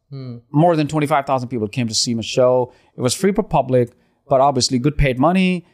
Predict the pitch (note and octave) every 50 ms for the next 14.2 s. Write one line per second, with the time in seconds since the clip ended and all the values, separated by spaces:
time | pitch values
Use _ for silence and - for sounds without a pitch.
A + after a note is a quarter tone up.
0 | _ _ _ _ _ - - F2+ F2+ F#2 G#2 C#3 D3+ D3+ C#3+ C3+ C3+ A#2 A2 A#2
1 | C#3 C3 - C#3 C3+ C3 B2 A#2+ A2+ A2+ A#2 A#2 A2 A2 A2 G2+ - - A2+ G#2+
2 | G2+ G2 A2+ B2+ D3 D#3 D3 C#3+ D3+ C#3+ C3+ C3+ C3+ B2+ A#2+ A2+ A#2 C3 A#2+ B2+
3 | C3 - C3+ A#2+ A2 G#2+ G2 - - A2+ B2 D3 D#3+ D#3+ D#3 D#3+ D#3+ D3 C#3 A2+
4 | G#2 A#2+ D#3 E3 D#3+ C#3+ C3+ D3 D3 D3 D3 D3 C#3+ C#3 _ _ _ _ _ _
5 | _ _ _ _ - - - G3+ F#3+ F#3+ F#3+ - - _ _ D3 D#3 F#3 A3 G#3
6 | F#3+ - A3 A3+ G3+ E3 D3+ - G3 G#3 G3 F#3 E3 - - D#3+ D#3 - E3+ E3
7 | D#3+ D#3+ D#3 - _ _ _ _ _ - B2+ B2+ C#3 E3 G3+ G#3+ A3+ A3+ A3 A3
8 | A3 G3 G3 F#3 F3+ - E3 D#3+ - E3+ - - D#3 D3+ D3 C#3+ C#3 C#3 - G3+
9 | G#3 G3+ G3 F#3 F#3 F3+ E3+ D3+ C3+ - _ _ _ _ _ _ _ - - D#3
10 | D3+ D3 C#3 B2+ B2+ C#3 - - C3 - - G#3 G#3+ G#3+ G#3+ G3 G3+ G3 F#3+ F#3
11 | F3+ E3+ D3+ - D3+ B2 A2+ - C#3 - A#2 - - - F#3 F#3 F#3 F#3 F3+ E3+
12 | E3 D3+ - - E3+ G3 F3 D#3+ - - - F3+ F3+ F3 F3 E3 D#3+ D#3 _ _
13 | _ _ - - F#3 E3+ D3 C3+ C3 A#2+ B2+ B2+ D3+ F3 F#3 F#3+ F#3 F#3 F#3 F3+
14 | E3+ D#3+ E3